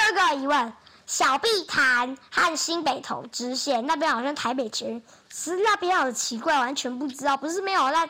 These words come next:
Speaker 1: 那两条支线吗？
Speaker 2: 我，我，我对，我，对不起，我对台北捷运我完全不，
Speaker 1: 好。
Speaker 2: 但是我有一个部分，你个，你，那我问你，有，你有刚刚有提到，就是你刚刚有问我说，那个，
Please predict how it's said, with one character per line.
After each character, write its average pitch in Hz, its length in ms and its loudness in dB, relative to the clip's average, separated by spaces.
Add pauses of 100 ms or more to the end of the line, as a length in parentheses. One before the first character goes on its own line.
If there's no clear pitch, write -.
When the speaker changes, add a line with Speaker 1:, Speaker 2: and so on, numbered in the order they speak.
(140)
Speaker 1:
那 320 120 -2
两 233 240 -4
条 214 200 -20 (140)
支 226 160 -10
线 233 240 -10
吗？ 202 80 -16 (220)
Speaker 2:
我， 214 80 -4 (100)
我， 208 260 -12
我 208 120 -4
对， 302 260 -6
我， 214 200 -4
对 302 180 -4
不 302 40 -2
起， - 200 0
我 185 100 -2
对 262 160 -2
台 240 100 -4
北 220 140 -4
捷 190 80 -6
运 208 100 -6
我 190 80 -6
完 170 140 -2
全 196 80 -6
不， 202 80 -4
Speaker 1:
好。 339 120 0 (120)
Speaker 2:
但 403 140 2
是 403 120 0
我 262 140 2
有 269 180 0
一 339 80 0
个 359 120 -2
部 311 140 -4
分， 269 260 -2 (220)
你 240 280 -2
个， 269 220 -4
你， 226 280 -4
那 320 160 2
我 254 80 0
问 285 80 -2
你， 208 140 -4
有， 180 140 -8 (100)
你 208 440 -4
有 208 200 -2
刚 262 160 -2
刚 247 140 -2
有 170 60 -6
提 165 200 -12
到， 170 320 -4 (260)
就 220 80 -12
是 220 120 -8
你 185 100 -8
刚 190 100 -2
刚 185 280 -4
有 143 260 -10 (400)
问 196 240 -4
我 - 180 -12
说， 156 380 -8 (300)
那 190 180 -6
个， 143 400 -6